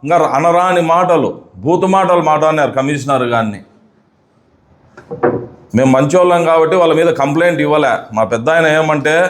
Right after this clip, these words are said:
"వద్దు, హింసా రాజకీయాలు వద్దు, మనం కంప్లైంట్ ఇవ్వడం పద్ధతి కాదు"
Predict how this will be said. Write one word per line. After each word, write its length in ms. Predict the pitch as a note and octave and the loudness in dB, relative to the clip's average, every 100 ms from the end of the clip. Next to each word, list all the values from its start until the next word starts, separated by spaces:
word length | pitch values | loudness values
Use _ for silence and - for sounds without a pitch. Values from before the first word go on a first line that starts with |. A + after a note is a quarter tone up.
| - - _ _ _ G#2+ | -4 -20 _ _ _ -4
"వద్దు, 560 | B2 D#3 F3 - - - _ _ _ | -2 2 2 0 -4 -14 _ _ _
హింసా 300 | A#2+ C#3 E3+ | -6 0 0
రాజకీయాలు 640 | D#3+ D#3 D3+ C#3+ D3+ C#3 B2+ | 2 2 0 0 0 2 2
వద్దు, 600 | B2 B2 D#3 C#3 - - - _ | 0 0 0 0 -4 -14 -20 _
మనం 220 | A#2 C#3 C#3 | -2 -2 0
కంప్లైంట్ 480 | C3+ C#3+ E3 D#3+ | -2 0 0 0
ఇవ్వడం 240 | D#3+ D#3 D3 | 2 2 2
పద్ధతి 380 | B2 A#2+ D#3 A2+ | -2 0 -2 0
కాదు" 640 | C#3 C#3 C#3+ C#3+ - | 2 2 2 0 -2